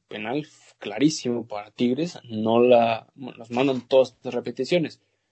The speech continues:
Pero cuando es la, al, al revés, cuando le toca a Tigres,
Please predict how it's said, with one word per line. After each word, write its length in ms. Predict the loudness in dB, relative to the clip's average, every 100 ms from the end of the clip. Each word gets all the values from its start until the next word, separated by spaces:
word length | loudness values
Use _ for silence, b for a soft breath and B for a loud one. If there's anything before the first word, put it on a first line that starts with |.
| _
Pero 240 | -4 -4
cuando 300 | -6 -10 -4
es 120 | -4 -2
la, 100 | -4
al, 640 | -4 -10 -10 -10 -14 -12
al 160 | -12 -6
revés, 300 | -2 0 -2
cuando 220 | -12 -10
le 120 | -10
toca 240 | -10 -12 -8
a 140 | -8
Tigres, 460 | -4 -4 -2 -6